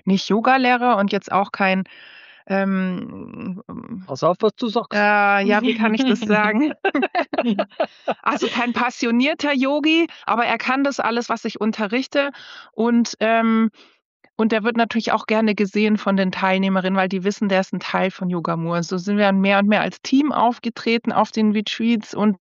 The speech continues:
Speaker 1: das hat sich dann irgendwann mal dahin bewegt, dass wir richtig viel zusammen Yoga Amur gemacht haben, weil wir ja auch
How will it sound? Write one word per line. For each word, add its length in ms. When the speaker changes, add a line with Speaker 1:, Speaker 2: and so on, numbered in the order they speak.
Speaker 1:
das 220
hat 120
sich 180
dann 220
irgendwann 480
mal 260
dahin 440
bewegt, 580
dass 220
wir 280
richtig 380
viel 220
zusammen 500
Yoga 260
Amur 540
gemacht 460
haben, 180
weil 220
wir 100
ja 280
auch 300